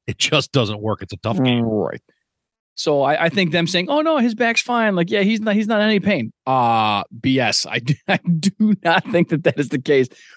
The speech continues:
Speaker 2: I think he's toughing it out, and, and that's fine. That's what you're expected to do when you're getting paid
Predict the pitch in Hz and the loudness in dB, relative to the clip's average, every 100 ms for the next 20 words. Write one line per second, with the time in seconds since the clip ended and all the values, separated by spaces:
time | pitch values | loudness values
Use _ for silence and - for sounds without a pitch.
0 | _ 151 151 156 160 139 - 156 143 151 | _ 0 2 0 2 0 2 0 2 2
1 | 139 139 143 139 139 139 139 147 131 233 | 4 4 2 0 0 0 2 0 2 0
2 | 107 101 101 123 117 120 117 - 147 143 | 0 -4 -6 -6 -4 -2 -2 -2 -4 -4
3 | 113 110 131 120 110 - - 107 120 | -2 2 4 2 0 -6 -6 -4 -6